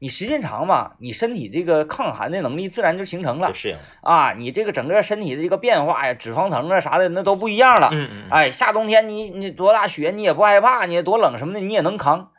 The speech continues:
Speaker 2: 是。
Speaker 1: 啊，一旦说几年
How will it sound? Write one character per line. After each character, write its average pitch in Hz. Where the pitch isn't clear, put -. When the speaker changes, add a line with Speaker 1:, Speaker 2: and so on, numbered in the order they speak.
Speaker 2:
是。 -
Speaker 1:
啊， 143
一 160
旦 294
说 180
几 120
年 92